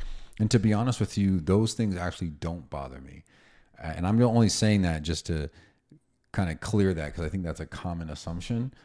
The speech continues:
with dog trainers, that we're all, you know, annoyed with everybody, but that's very far from the truth for me. I don't judge people. In fact, I can, I get it.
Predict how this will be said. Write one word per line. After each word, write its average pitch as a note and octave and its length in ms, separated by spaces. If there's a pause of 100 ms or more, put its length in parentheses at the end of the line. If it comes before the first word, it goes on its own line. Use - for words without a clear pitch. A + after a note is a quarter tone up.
with D#2+ 240
dog C#2+ 220
trainers, G2+ 360
that D2 180
we're D#2 160
all, D2+ 260
you F2 100
know, D2+ 140
annoyed D2+ 320
with D2+ 140
everybody, E2+ 460
but D#2+ 200
that's F2 280 (400)
very F2+ 340
far E2 240
from E2+ 160
the D#2 80
truth E2 240
for - 140
me. G#2 180 (300)
I F2 80
don't G#2 140
judge F#2 240
people. G#2 360
In E2+ 100
fact, F2 280
I E2 120
can, E2 460
I F2 120
get D#2+ 240
it. A2 220